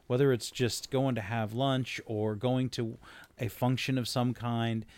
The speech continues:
is that there's a, there's a, a genuine level of, um, joy. There's a genuine level of people having a good time and being happy and laughing and smiling and, and really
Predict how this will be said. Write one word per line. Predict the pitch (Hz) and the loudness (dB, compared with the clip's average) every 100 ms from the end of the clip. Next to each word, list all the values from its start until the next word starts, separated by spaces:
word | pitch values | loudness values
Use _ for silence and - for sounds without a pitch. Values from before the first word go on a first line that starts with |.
| - - | -20 -8
is | 131 127 | -2 0
that | 160 143 | 0 0
there's | - 143 | 0 -2
a, | 156 | -2
there's | 151 156 165 160 | -4 -4 -2 -2
a, | 143 127 - | -4 -8 -4
a | 120 | -4
genuine | 117 107 143 185 170 143 127 | -2 2 4 4 4 4 2
level | 120 123 131 120 107 | 4 2 2 0 0
of, | 123 110 107 98 - - _ _ _ _ _ | 0 0 0 -4 -16 -20 _ _ _ _ _
um, | 113 113 107 104 101 - - | 0 2 4 2 0 -6 -8
joy. | 104 113 131 139 110 98 | -2 2 4 6 4 2
There's | 107 113 | -2 -6
a | |
genuine | 110 131 151 160 139 | -2 2 4 4 4
level | 123 120 123 | 2 2 2
of | 110 | 0
people | - 117 123 123 123 - - - _ - _ - | -2 -2 2 2 0 -4 -20 -20 _ -20 _ -10
having | - 139 147 165 | -4 0 2 2
a | 139 | 2
good | 143 139 | 0 -2
time | 127 147 156 | -2 0 2
and | 113 98 | 2 2
being | 123 143 | 2 2
happy | 98 131 139 120 | 0 -4 -2 -2
and | 110 104 | -2 0
laughing | 113 139 - 110 104 | 0 -2 0 0 0
and | 101 | -2
smiling | - 117 127 143 113 104 | -2 0 0 2 2 0
and, | 98 95 - - - - | -2 -4 -10 -20 -20 -12
and | 113 117 113 113 113 - _ _ _ - | -2 2 4 2 -2 -12 _ _ _ -12
really | 143 135 139 156 185 156 127 120 | -8 -4 0 4 6 6 4 0